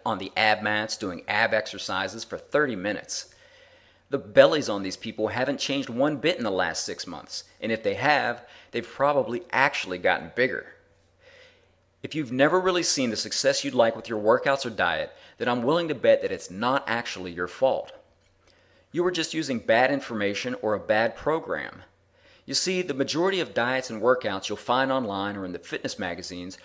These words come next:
are written by trainers who have no clue what it's like to have average genetics. The trainers who write these have been in great shape all their life. What would they know about the struggles people like me and you go through? You probably know the kind of person I'm talking about. The person who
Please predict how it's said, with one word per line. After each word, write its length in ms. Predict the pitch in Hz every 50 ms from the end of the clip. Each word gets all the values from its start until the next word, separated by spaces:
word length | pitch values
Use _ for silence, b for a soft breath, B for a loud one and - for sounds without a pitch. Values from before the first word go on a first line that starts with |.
| B B B B -
are 80 | 120
written 220 | 120 165 165 175 151
by 120 | 151 139
trainers 500 | 135 - - - 135 135 139 135 135 131
who 100 | 135 127
have 180 | 107 110 107 104
no 320 | 104 110 131 139 160 185
clue 340 | 185 - - - - 165 170
what 140 | 156 - 107
it's 160 | 98 - -
like 220 | 117 117 113 101 -
to 80 | 101
have 240 | 95 104 101 - - -
average 420 | 104 104 101 101 101 92 - - -
genetics. 640 | 95 87 92 95 92 - - - - - - - _ _ _ _ _ _ _ _ _ _
The 80 | - 135
trainers 440 | - - - 165 175 185 180 165 -
who 100 | 151 123
write 300 | 104 123 131 131 - -
these 180 | 117 110 101
have 160 | - 104 98 110
been 80 | 127
in 140 | 127 120 113
great 320 | - - 120 127 156 -
shape 280 | - - - 143 139 139 -
all 160 | - 131 139
their 140 | 135 127 127
life. 440 | 127 135 160 113 82 - - - - b b b b b b b
What 100 | 135 170
would 140 | 190 175 165
they 100 | 165 160
know 160 | 147 143 135
about 220 | 127 110 107 98 -
the 80 | 92
struggles 580 | - - - - 117 120 113 107 107 92 90 -
people 300 | - 123 117 - 101 98
like 180 | 101 101 -
me 180 | 107 107 107 101
and 80 | 95 95
you 120 | 95 95
go 240 | 90 - 87 85 80
through? 360 | - - 78 71 65 57 - - _ _ _ _ _ b b b b b b b b
You 100 | 185 208
probably 440 | 202 - 175 160 147 143 135 127 113
know 160 | 113 110 107
the 80 | 107 -
kind 260 | - 120 123 117 107
of 80 | -
person 320 | - 113 104 98 98 101 92
I'm 100 | 82 85
talking 400 | - - 98 90 85 - 92 85
about. 440 | 85 80 85 85 85 95 104 b b b b b b b b b b b b
The 60 | - -
person 300 | - 131 127 123 123 120
who 140 | 113 95